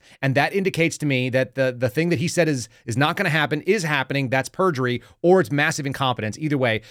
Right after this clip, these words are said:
but I believe it's perjury. I think that he would have to have known. So that's what I'm alleging, perjury. I also made some violations of seven oh two. That was my allegations that they were violating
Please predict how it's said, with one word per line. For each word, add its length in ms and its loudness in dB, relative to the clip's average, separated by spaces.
but 80 0
I 60 6
believe 260 2
it's 100 0
perjury. 440 -2
I 140 0
think 200 -4
that 100 -2
he 120 -2
would 100 -2
have 200 0
to 60 -2
have 100 -4
known. 260 -6
So 160 -2
that's 200 2
what 100 2
I'm 80 2
alleging, 460 -2
perjury. 420 0
I 80 2
also 260 2
made 200 0
some 100 -6
violations 540 0
of 220 -8
seven 240 -4
oh 40 -4
two. 360 -4
That 100 2
was 120 0
my 220 0
allegations 520 -2
that 120 -6
they 100 -4
were 120 -4
violating 480 -4